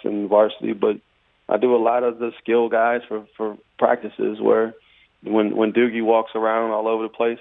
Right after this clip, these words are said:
uh, then me and, uh, Coach Alcazar, offensive line coach, has the offensive stuff. So we're excited because a lot of these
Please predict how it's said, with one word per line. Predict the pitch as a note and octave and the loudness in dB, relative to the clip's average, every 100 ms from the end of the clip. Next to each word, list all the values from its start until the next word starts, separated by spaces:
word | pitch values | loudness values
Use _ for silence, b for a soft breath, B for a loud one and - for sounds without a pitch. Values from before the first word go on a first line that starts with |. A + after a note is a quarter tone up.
| - | -10
uh, | G2+ F2+ | -10 -6
then | G#2 G#2 G#2+ | -4 -2 0
me | A2+ A#2 | 2 2
and, | A2 G#2+ - b b b _ - | 2 -4 -12 b b b _ 0
uh, | A2 G#2+ | 2 4
Coach | A2+ G#2+ | 2 4
Alcazar, | G#2 A2 - G#2+ A2 G#2 | 2 0 -2 2 4 4
offensive | G#2 A2 - | 2 -4 -6
line | G#2 G#2+ G#2+ | -2 -2 0
coach, | A#2 G#2+ - | 2 2 2
has | A2 G#2 | 0 2
the | - G#2 | 4 4
offensive | G#2+ A2+ A2 G#2+ - | 4 -2 -4 -6 2
stuff. | A2 G#2+ - - | 2 2 -6 -6
So | A2+ A2 - b b b _ _ _ _ _ | -4 -4 -6 b b b _ _ _ _ _
we're | D3 F3 | 4 4
excited | - - A2+ B2 A#2+ A2 | 2 2 2 2 -4 -12
because | - A2 | -10 -4
a | A2 | 2
lot | A2 | 2
of | A#2 | 0
these | A2+ | -6